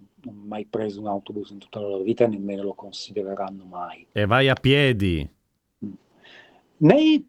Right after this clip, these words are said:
Speaker 1: eh, luoghi residenziali, invece, dove la gente va solo a dormire, eh,
Speaker 2: Mm.
Speaker 1: soprattutto in quelli un po' fighetti, dove tutte le case sono costruite attraverso il modello urbanistico della,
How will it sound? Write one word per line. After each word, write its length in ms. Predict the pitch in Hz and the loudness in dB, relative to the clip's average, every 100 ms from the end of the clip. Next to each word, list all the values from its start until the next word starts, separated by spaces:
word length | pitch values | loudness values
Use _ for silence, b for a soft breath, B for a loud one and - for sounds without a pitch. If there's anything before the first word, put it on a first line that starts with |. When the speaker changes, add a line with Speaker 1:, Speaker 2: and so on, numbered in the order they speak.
| _ | _
Speaker 1:
eh, 200 | 160 139 | -2 2
luoghi 520 | 139 156 165 170 190 | 4 4 4 2 2
residenziali, 960 | 143 123 127 135 131 - 131 101 95 107 | 2 -2 2 2 0 -4 -4 -4 -14 -18
invece, 640 | 107 98 _ - 104 107 107 | -14 -14 _ -20 -20 -20 _
dove 180 | 104 | -20
la 100 | 107 | -20
gente 300 | 107 117 120 | -8 -6 -4
va 240 | 110 107 107 | -4 -2 -6
solo 320 | - - 113 110 | -8 -8 -4 -4
a 40 | |
dormire, 720 | 104 101 107 104 95 101 110 - - | -6 -8 -10 -12 -12 -14 -16 -20 -4
eh, 40 | 120 | 0
Speaker 2:
Mm. 120 | 120 | 2
Speaker 1:
soprattutto 380 | 196 127 120 117 | 2 -2 2 2
in 120 | 104 | 2
quelli 360 | 117 110 107 | -2 0 0
un 120 | 107 104 _ _ | -2 -4 _ _
po' 120 | - 107 | -8 -8
fighetti, 840 | 113 107 113 104 _ 120 107 104 98 | -6 4 4 4 _ 0 0 0 -4
dove 220 | 101 98 | -6 -6
tutte 280 | 95 - - | -10 -10 -6
le 80 | 104 | -6
case 300 | - 107 104 | -2 -2 -2
sono 340 | - 104 101 - B B B B | -6 -6 -6 -8 B B B B
costruite 440 | - 123 - 123 120 | 2 2 6 4 6
attraverso 400 | 117 117 117 123 | 4 2 2 2
il 60 | |
modello 300 | 120 120 120 | 4 4 4
urbanistico 600 | 110 117 123 123 - - | 4 2 2 2 -2 -8
della, 420 | 113 117 117 113 | -4 -2 0 0